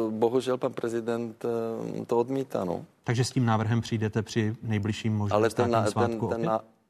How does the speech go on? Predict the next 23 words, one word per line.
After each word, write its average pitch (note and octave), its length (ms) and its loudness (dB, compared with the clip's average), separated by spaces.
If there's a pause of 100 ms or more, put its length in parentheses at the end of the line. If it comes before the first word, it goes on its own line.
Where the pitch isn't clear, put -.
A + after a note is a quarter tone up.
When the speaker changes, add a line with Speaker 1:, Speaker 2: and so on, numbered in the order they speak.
(120)
Speaker 1:
návrh G#2+ 600 -2 (100)
jsme G#2 260 -4
dali F#2+ 220 2
jako G2+ 220 4
vláda, G2 680 4 (200)
nevím, F#2 260 0
kolik F#2+ 200 2
je F#2 80 0
tam G2 140 -2
celkově F#2 340 0
těch G2 200 -6 (180)
generálů, G2+ 840 6 (760)
eh, F#2 40 -2
tak, A2+ 240 2
eh, B2 120 4 (960)
to G#2+ 100 2
je B2 80 8
jenom D3 240 4
důkaz A2 360 2
toho, A#2 400 6
že A#2 280 4
ty A2 220 0
různé, A2 640 0